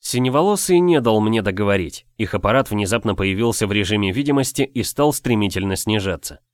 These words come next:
Мне ничего не оставалось делать, как последовать его примеру. Люди заметили нас практически сразу. Они кинулись обратно, но флайер привратника и ворда перекрыл им путь, опустившись прямо между ними и их капсулой.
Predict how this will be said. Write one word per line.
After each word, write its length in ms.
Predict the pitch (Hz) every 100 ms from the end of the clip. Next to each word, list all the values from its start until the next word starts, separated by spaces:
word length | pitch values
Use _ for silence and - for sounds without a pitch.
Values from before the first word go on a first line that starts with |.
| _ _ _
Мне 260 | 104 123 143
ничего 440 | 147 139 139 156
не 100 | 175
оставалось 600 | 165 - 156 139 113 95
делать, 340 | 92 147 160 -
как 220 | 151 -
последовать 580 | 117 - 117 135 135 117
его 240 | 104 95
примеру. 480 | 98 95 95 78 - _ _ - - _
Люди 280 | 110 185 185
заметили 500 | 160 165 147 143 135
нас 240 | 160 180
практически 600 | - 123 143 135 139 -
сразу. 480 | 143 143 131 92 82 _ _
Они 240 | 101 110
кинулись 440 | 107 113 107 104 104
обратно, 440 | 90 127 135 123
но 140 | 110 104
флайер 400 | 104 117 113 104
привратника 720 | 107 104 107 139 139 127 117
и 80 |
ворда 340 | 101 123 156 143
перекрыл 560 | 160 165 139 123 104
им 140 | 104 117
путь, 260 | 107 82 - - _
опустившись 680 | 87 - - 135 - 95
прямо 300 | - 107 107
между 320 | 101 98 85 90
ними 300 | 101 127 127
и 260 | - 92
их 160 | 90 -
капсулой. 600 | 113 95 - 71 65